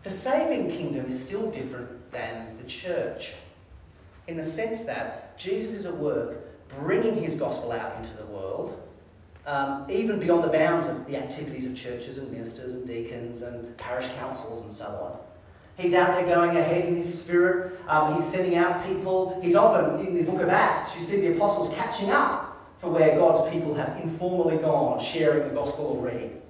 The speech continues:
Yeah? That Jesus is at work building his church, working through individuals as well as through the church as an institution,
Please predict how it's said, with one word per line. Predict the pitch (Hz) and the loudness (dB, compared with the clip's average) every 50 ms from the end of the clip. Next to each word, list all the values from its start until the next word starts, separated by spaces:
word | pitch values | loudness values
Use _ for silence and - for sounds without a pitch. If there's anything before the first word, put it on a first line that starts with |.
| - - - - - - - _ _ _ - - - - | -20 -20 -20 -20 -20 -20 -20 _ _ _ -20 -20 -16 -8
Yeah? | 147 151 165 - - - - - 139 - - - - - - _ - - - | -6 -4 -2 -2 -2 -4 -8 -10 -14 -18 -20 -20 -20 -20 -20 _ -20 -12 -10
That | 165 - | -8 -6
Jesus | - 196 202 208 202 175 170 | -4 -2 -2 -2 -2 -2 -2
is | 175 175 | -2 -2
at | - 170 | -2 0
work | 160 170 165 160 160 - - - - - - - - - | 2 2 2 2 2 0 -4 -8 -12 -16 -18 -20 -20 -6
building | - 220 233 240 233 226 208 - | 2 6 6 6 8 6 4 2
his | 185 - 175 - | 2 0 -2 -2
church, | - - - 156 131 - 156 - - - - - - - - - - - | -4 -4 -2 0 2 2 2 2 0 -2 -4 -6 -10 -14 -16 -18 -12 -4
working | 160 180 180 180 175 190 185 | 2 4 4 4 4 0 -2
through | - - 196 196 202 202 | -2 -2 0 0 2 2
individuals | 196 - 180 - 113 151 - - 160 - 220 214 - | 2 2 2 2 2 2 0 2 2 2 2 2 2
as | - - | 0 4
well | - - - - - | 6 8 10 10 10
as | - - 165 - - | 8 6 4 2 0
through | 170 165 160 156 156 147 | 2 2 4 4 4 2
the | 143 - | 2 -2
church | - - 160 147 - - - - | -2 -2 0 2 2 2 0 0
as | - - - - | -2 -2 -2 -2
an | - 139 | -4 -4
institution, | 139 135 - - - - - 135 127 123 120 120 - 127 120 123 127 | -4 -6 -8 -8 -10 -12 -12 -10 -10 -10 -10 -10 -10 -10 -10 -10 -12